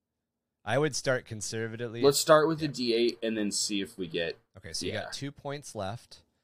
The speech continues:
Speaker 1: Uh, vigor will help you. So smarts, your average. Spirit is,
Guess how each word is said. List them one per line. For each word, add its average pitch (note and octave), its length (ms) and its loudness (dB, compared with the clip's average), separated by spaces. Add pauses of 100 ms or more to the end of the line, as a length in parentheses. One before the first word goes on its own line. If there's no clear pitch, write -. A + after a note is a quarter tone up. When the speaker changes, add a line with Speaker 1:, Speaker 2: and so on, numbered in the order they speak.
(380)
Speaker 1:
Uh, F#2 180 -4
vigor B2+ 460 -4
will C#3 140 2
help B2 280 -2
you. B2 520 -6
So G#2 240 -4
smarts, - 840 -4 (160)
your G#2+ 380 -6 (120)
average. G#2+ 720 -4 (520)
Spirit C3+ 720 -2
is, A2 720 -4